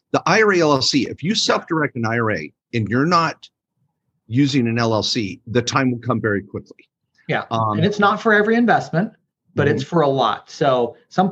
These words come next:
Speaker 2: people call it the checkbook control I R A or a checkbook I R A.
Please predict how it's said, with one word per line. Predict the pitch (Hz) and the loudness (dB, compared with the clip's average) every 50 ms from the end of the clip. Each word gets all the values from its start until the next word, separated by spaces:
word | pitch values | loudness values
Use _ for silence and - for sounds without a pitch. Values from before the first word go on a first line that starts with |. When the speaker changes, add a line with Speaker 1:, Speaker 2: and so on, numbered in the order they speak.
| - | -2
Speaker 2:
people | - - 240 214 233 | -2 -2 0 0 0
call | - - 185 175 175 | 0 2 2 0 0
it | - | 0
the | - - | -4 -8
checkbook | - - - - 156 143 - - - 175 170 - | -8 -8 -6 -4 -4 -4 -4 -4 -4 -4 -4 -2
control | - 170 160 160 165 160 156 160 | 0 0 0 0 0 2 2 2
I | 156 156 156 156 | 2 0 0 0
R | 156 151 151 151 | -2 -2 -2 -4
A | 151 151 156 156 151 | -4 -4 -4 -4 -4
or | 131 110 101 | -4 -4 -6
a | 95 | -8
checkbook | - - - 165 160 - - 160 160 160 | -8 -6 -6 -6 -4 -4 -4 -4 0 2
I | 147 147 143 147 | 2 2 2 0
R | 147 139 139 | 0 2 2
A. | 139 143 139 143 143 139 139 139 - | 2 2 2 0 0 -2 -2 -4 -8